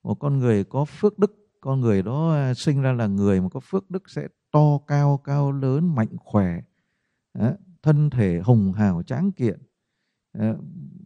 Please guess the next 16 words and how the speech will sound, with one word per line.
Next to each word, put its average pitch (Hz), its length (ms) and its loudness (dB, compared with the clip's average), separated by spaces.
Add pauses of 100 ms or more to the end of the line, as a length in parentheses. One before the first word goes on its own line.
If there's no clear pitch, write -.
(560)
Bây 143 340 4
giờ 113 320 6
Bồ 101 380 2
Tát 170 260 -4
vô 147 180 -2
lượng 117 240 0
vô 127 140 -4
biên 131 220 0
công 135 220 -8
đức 185 180 -4
thì 95 120 -4
thân 127 340 0
nó 143 60 -4
như 135 140 -2
thế 151 160 -4
nào? 95 240 -12